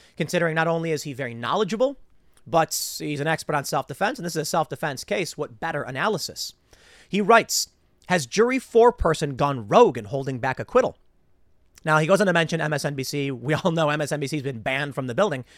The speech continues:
from trying to expose the jurors. Mistrial with prejudice, please. Juror request to take jury instructions home. This is weird. When the jury was brought into the courtroom for purposes of dismissal, shortly after four P M Wisconsin time,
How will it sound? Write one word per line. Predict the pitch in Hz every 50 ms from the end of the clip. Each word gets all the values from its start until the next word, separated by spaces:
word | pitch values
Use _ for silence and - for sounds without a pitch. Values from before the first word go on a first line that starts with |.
| - - _
from | - 147
trying | - - 151 151
to | 139 131
expose | - - - - 160 151 156 143 123 127
the | 139
jurors. | 107 156 208 214 165 135 - - - - - - - - _ _ _ _ _ _ _
Mistrial | 196 220 247 - - - 208 196 180
with | 175 - -
prejudice, | 175 170 156 175 165 160
please. | - - 170 170 - - - - _ _ _ _ _ _ _ _ _ _ _ _ _ _ _ _ - - _ -
Juror | 113 127 208 247 262 262
request | 277 269 - - 214 202 196 -
to | 160 139
take | - - 185 147 135
jury | 117 - 160 165 196 214 214
instructions | 175 - - - 190 - - 175 135 - -
home. | - - - 185 214 233 131 92 - - - _ _ _ _
This | - 170 -
is | 123 104 98
weird. | 92 95 107 127 - _ _ _ - - - - - - - - - - _ _
When | - 196
the | 220 196
jury | 139 254 302 330
was | 320 302 180
brought | - 214 202 202
into | 214 190
the | 175
courtroom | - 175 165 170 165 185 202 220
for | - -
purposes | - 170 147 151 165 143
of | 151 120
dismissal, | 120 135 - 185 233 233 - - - - - - _ _ _ -
shortly | - - 160 151 151 151
after | 147 - 160 143
four | - - 160 147
P | - - 180
M | 196 185 139
Wisconsin | 127 - - 180 190 220 196 - 127 104
time, | - 95 90 90 120